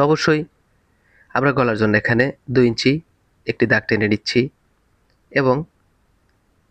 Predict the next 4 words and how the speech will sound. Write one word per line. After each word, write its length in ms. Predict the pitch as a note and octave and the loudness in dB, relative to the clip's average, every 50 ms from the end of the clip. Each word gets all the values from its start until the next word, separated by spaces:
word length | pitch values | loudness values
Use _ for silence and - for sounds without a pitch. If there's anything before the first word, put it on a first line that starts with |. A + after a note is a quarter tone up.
| _ _ _ _ _ _ _ _ - | _ _ _ _ _ _ _ _ -8
এখানে 320 | - - - C#3+ C#3 C#3+ C#3+ C#3 - - _ _ _ _ _ _ _ _ _ _ _ _ _ _ _ _ _ _ _ _ _ _ _ _ _ _ - | -6 -2 0 2 2 2 2 0 -2 -6 _ _ _ _ _ _ _ _ _ _ _ _ _ _ _ _ _ _ _ _ _ _ _ _ _ _ -6
সাড়ে 380 | - - - - D#3+ D3+ D3 | -4 -4 0 0 0 -2 -2
চার 180 | - - B2+ A#2 | 0 0 0 0
ইঞ্চিতে 360 | A#2 A2 - - A#2+ - - | 0 -2 0 -2 0 0 0